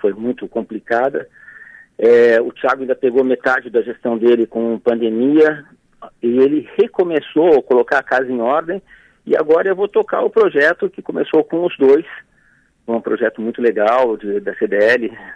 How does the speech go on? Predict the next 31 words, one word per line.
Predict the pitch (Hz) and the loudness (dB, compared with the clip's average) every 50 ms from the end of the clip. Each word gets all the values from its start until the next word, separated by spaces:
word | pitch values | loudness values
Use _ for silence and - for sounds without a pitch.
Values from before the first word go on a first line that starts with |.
| - - _ _ _ _ | -20 -20 _ _ _ _
de | 101 101 - - | -18 -18 -2 0
fortalecimento | 160 165 - 151 147 147 - - 123 120 135 147 - - | 0 0 2 0 0 0 -2 -2 -4 -2 -2 -2 -2 -4
dos | 151 123 | -6 -4
nossos | 143 135 - - | -4 -4 -2 -2
associados, | 123 - - - - - 123 123 127 139 147 135 117 107 - - | -4 -2 -4 -6 -2 0 0 2 2 2 0 -2 -2 -8 -14 -4
da, | 110 117 110 110 107 | -2 0 2 2 0
de | 107 107 | 0 2
levar | 110 110 104 101 117 117 | 2 2 2 4 0 0
a | 117 | 0
nossa | 117 113 - - 95 - _ - _ _ | -2 -4 -6 -8 -14 -14 _ -20 _ _
C | 120 | -6
D | 110 104 107 | -2 0 2
L | 113 113 110 104 | 2 2 2 0
pros | - 117 104 - | -8 -10 -10 -6
bairros, | 104 - 98 107 123 131 127 98 101 104 - - - - - - - - - - - - _ _ _ _ _ _ | -4 -2 0 0 -2 -2 -4 -8 -10 -14 -14 -14 -16 -18 -18 -20 -20 -20 -20 -20 -20 -20 _ _ _ _ _ _
e, | - 98 104 104 104 104 101 101 98 95 90 87 95 95 92 _ | -12 -10 -8 -6 -6 -6 -6 -6 -6 -8 -10 -10 -14 -18 -20 _
então, | _ - 101 107 113 110 | _ -8 -4 -4 -4 -4
mais | 110 110 113 113 - 113 | -2 -2 -4 -4 -4 -6
ou | |
menos | 107 107 113 113 127 127 - - | -6 -4 -4 -4 -4 -4 -6 -8
isso. | 104 98 - - - | -14 -16 -16 -20 -6
Então, | _ 117 117 | _ -2 -2
o | 117 | 0
que | - 139 | -2 -4
eu | 127 | -2
tava | - 131 135 | 0 -2 -2
fazendo | - 139 123 - 127 120 | 0 -2 -2 -2 -2 -4
essa | 120 - 131 - | -4 -4 -6 -6
semana | - 127 120 135 156 175 156 | -6 -6 -4 -2 -2 -2 0
foi | - 147 135 - - | 0 0 0 0 0
só | - 151 165 | 0 0 0